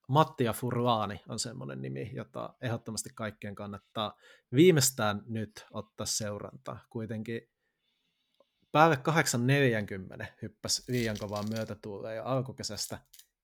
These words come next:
Ikämiehellä vaan kahdeksantoista vuotta. Kun katsoo tekemistä, niin musta se on niinku mahtavaa, mitenkä ikään kuin kevyyttä, kimmosaa, elastista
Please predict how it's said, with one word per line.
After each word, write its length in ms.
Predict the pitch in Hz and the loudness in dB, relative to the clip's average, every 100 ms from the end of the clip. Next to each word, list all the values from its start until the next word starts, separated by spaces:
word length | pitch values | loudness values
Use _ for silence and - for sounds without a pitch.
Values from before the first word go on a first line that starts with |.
| - | -8
Ikämiehellä 720 | 135 143 120 107 104 104 101 | 0 2 2 0 -2 -4 -4
vaan 180 | 101 104 | -4 -4
kahdeksantoista 800 | 120 127 - 107 - - - 117 | 0 0 0 -6 -8 -10 -8 -8
vuotta. 440 | 127 113 - - 117 _ _ _ _ _ _ _ _ _ _ | -6 -6 -8 -10 -10 _ _ _ _ _ _ _ _ _ _
Kun 80 | - | -6
katsoo 380 | - 135 - 117 | -2 -2 -2 -2
tekemistä, 640 | - 131 123 104 104 - - - | -2 0 0 -2 -4 -4 -6 -8
niin 320 | 104 101 - _ - - _ | -8 -8 -10 _ -20 -20 _
musta 160 | 113 - | -8 -4
se 80 | 123 | -2
on 60 | |
niinku 180 | 113 113 | -2 -2
mahtavaa, 760 | 120 139 147 - 117 110 104 98 | 4 6 4 2 0 2 2 0
mitenkä 560 | 107 107 104 101 104 - _ | -6 -6 -6 -4 -6 -8 _
ikään 360 | - 123 110 107 | -10 -6 -6 -6
kuin 300 | 107 107 _ _ _ _ _ _ _ _ | -8 -10 _ _ _ _ _ _ _ _
kevyyttä, 600 | 151 143 139 123 - 110 - | 2 6 4 2 -4 -6 -6
kimmosaa, 640 | - 123 117 110 - 110 107 | -2 -2 0 -2 -2 -4 -4
elastista 640 | 117 107 - 117 - - | -4 -6 -6 -6 -6 -8